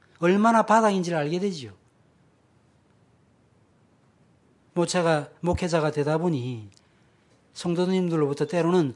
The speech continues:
아무에게도 말하지 아니한 그런 여러 가지 사정들을 듣습니다. 그러면서 제가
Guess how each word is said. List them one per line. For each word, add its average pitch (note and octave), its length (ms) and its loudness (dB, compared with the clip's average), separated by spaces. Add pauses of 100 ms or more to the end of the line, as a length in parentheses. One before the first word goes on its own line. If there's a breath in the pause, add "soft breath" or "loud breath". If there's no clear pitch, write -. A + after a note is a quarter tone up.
(160 loud breath)
아무에게도 F#3 600 2
말하지 D#3+ 480 0
아니한 C#3+ 460 0 (240 loud breath)
그런 A3+ 260 2
여러 D3 180 2
가지 E3 280 2
사정들을 E3 520 -4
듣습니다. C3 600 -8 (1000)
그러면서 F3 320 -2
제가 D3 340 0